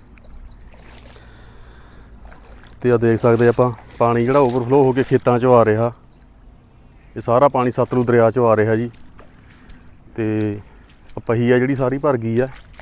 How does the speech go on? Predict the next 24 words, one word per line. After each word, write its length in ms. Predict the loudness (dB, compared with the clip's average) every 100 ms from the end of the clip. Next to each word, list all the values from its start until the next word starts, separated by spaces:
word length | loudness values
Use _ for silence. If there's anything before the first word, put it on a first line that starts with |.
| -10
ਆਪਾਂ 160 | -4 0
ਚੱਲਦੇ 320 | 0 4 2
ਆ 40 |
ਬੰਨ੍ਹ 260 | 2 0 2
ਦੇ 80 | 2
ਉੱਪਰ 200 | 2 -2
ਜਿੱਥੇ 160 | 0
ਬੰਨ੍ਹ 240 | -2 0 0
ਲੱਗੇ 200 | 2 2
ਹੋਏ 160 | 2
ਲਾਉਣ, 240 | 2 0 -2 -8 -20 -20 -20 -20 -20 -8
ਮਜ਼ਬੂਤ 340 | -4 -2 -2 -4
ਕੀਤਾ 240 | 0 2
ਜਾ 140 | 4 2
ਰਿਹਾ 160 | 0
ਬੰਨ੍ਹ 200 | -2 -2
ਨੂੰ, 160 | -2 -4 -10 -20 -12
ਤੇ 60 | -6
ਦਿਖਾਉਂਦੇ 340 | -4 -2 2
ਆ 40 | 2
ਤੁਹਾਨੂੰ 200 | 2 2
ਮੌਕੇ 260 | 0 0
ਦੀਆਂ 160 | 2 0
ਤਸਵੀਰਾਂ। 380 | -2 -6 -4